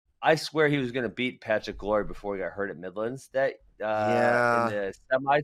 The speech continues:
Speaker 1: maybe. I mean, he, he had him dead to rights, he had him gassed out. And, um, I, I was pretty impressed with him, and then obviously that ended his season, so we didn't get to see him after that. So the two guys that I think are going to do really well, and, um,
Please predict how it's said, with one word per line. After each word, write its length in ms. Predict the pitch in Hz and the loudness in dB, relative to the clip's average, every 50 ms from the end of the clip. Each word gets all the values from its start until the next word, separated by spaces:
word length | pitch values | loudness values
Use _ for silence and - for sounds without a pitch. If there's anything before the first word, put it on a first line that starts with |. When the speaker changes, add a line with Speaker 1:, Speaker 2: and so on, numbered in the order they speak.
| - - | -2 -2
Speaker 1:
maybe. 340 | 156 160 165 165 180 175 160 | -2 -2 2 2 2 2 2
I 40 | |
mean, 120 | 139 135 127 | 0 0 -2
he, 120 | 135 147 | -2 -4
he 200 | - 131 143 143 | -4 -2 -2 2
had 140 | 139 135 131 | 2 2 2
him 80 | 117 101 | 0 0
dead 180 | 123 120 117 107 | -2 -2 -2 0
to 60 | 110 | -2
rights, 220 | 117 110 110 - | -2 -2 -2 -4
he 40 | 123 | -6
had 80 | 113 104 | -8 -8
him 60 | 98 - | -6 -4
gassed 340 | 110 110 110 - - - | -2 -2 -2 -2 -2 -2
out. 260 | 110 104 101 104 95 - _ _ _ _ _ _ _ _ _ _ | 0 0 0 0 -2 -4 _ _ _ _ _ _ _ _ _ _
And, 280 | 104 104 104 104 101 104 | -6 -4 -4 -2 0 0
um, 340 | 101 98 98 95 92 90 - _ _ _ _ _ _ _ _ _ _ - | 2 2 2 0 -2 -6 -12 _ _ _ _ _ _ _ _ _ _ -10
I, 100 | 101 - - 110 | -8 -4 0 2
I 80 | 131 | 2
was 140 | 131 127 127 | 2 2 -2
pretty 240 | 131 - 143 131 127 | -6 -6 -4 -4 -4
impressed 440 | 113 104 - - 113 113 110 - - | -4 -6 -4 -2 -2 -2 -2 -6 -10
with 120 | 104 - | -12 -10
him, 380 | - 110 110 110 110 107 104 - | -6 -4 -2 0 0 -2 -4 -8
and 180 | - 101 101 101 | -8 -8 -6 -6
then 100 | 104 101 | -4 -4
obviously 300 | 101 101 95 98 104 95 85 87 | -4 -4 -4 -6 -14 -16 -8 -2
that 220 | 110 117 98 82 | -2 0 0 0
ended 220 | 110 110 104 101 | -4 -6 -6 -8
his 180 | 101 98 90 - | -8 -10 -10 -10
season, 360 | - 101 98 85 80 82 73 71 | -12 -14 -14 -12 -12 -16 -18 -16
so 140 | - - | -16 -12
we 100 | 98 107 | -8 -6
didn't 140 | 110 113 107 | -4 -4 -4
get 120 | 107 92 - | -6 -8 -10
to 60 | - | -12
see 140 | - 104 98 | -10 -10 -10
him 100 | 92 90 | -8 -8
after 260 | 90 87 - - 87 | -8 -8 -10 -10 -10
that. 220 | 82 82 82 82 - _ _ _ _ | -8 -6 -6 -6 -8 _ _ _ _
So 120 | _ - 110 | _ -12 -12
the 40 | 107 | -12
two 180 | - - 165 160 | -6 -4 -2 4
guys 340 | 151 147 139 135 127 120 104 | 6 6 6 6 4 2 0
that 260 | 120 110 104 98 - _ _ _ _ _ _ _ | 0 0 0 0 -2 _ _ _ _ _ _ _
I 160 | - 107 120 | -4 -2 -2
think 460 | 117 - _ - 117 113 110 104 - - | -2 -4 _ -4 -2 -2 -2 -4 -6 -6
are 140 | 87 95 95 | -6 -6 -6
going 320 | 82 98 101 104 101 92 - - | -6 -8 -8 -6 -8 -8 -12 -12
to 160 | - 101 98 | -10 -10 -10
do 260 | 85 82 101 101 98 92 | -8 -6 -6 -6 -6 -6
really 260 | 87 95 95 92 90 | -4 -4 -4 -4 -4
well, 480 | 87 87 92 92 90 87 85 85 - - | -4 -2 -2 0 0 0 -2 -2 -6 -8
and, 320 | 87 95 95 95 92 85 - _ _ _ _ _ _ _ | -6 -4 -4 -4 -6 -8 -12 _ _ _ _ _ _ _
um, 380 | 98 101 98 95 95 90 85 | 0 0 2 2 0 -2 -6